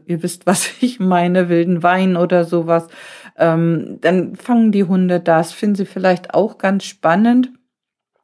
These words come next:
Und das geht immer alles nur kurz. Ja, der Hund spielt ein paar Sekunden.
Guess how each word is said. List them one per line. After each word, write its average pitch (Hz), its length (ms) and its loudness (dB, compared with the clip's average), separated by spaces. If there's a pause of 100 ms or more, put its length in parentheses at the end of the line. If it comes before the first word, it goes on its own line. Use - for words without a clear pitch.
(120)
Und 175 120 -2
das 165 140 -2
geht 190 220 -2
immer 220 400 2
alles 196 340 -2
nur 190 240 -4
kurz. - 480 -4 (220)
Ja, 214 200 0 (220)
der 180 120 2
Hund 220 160 2
spielt 202 300 -2
ein 185 100 -6
paar 202 200 0
Sekunden. 185 920 0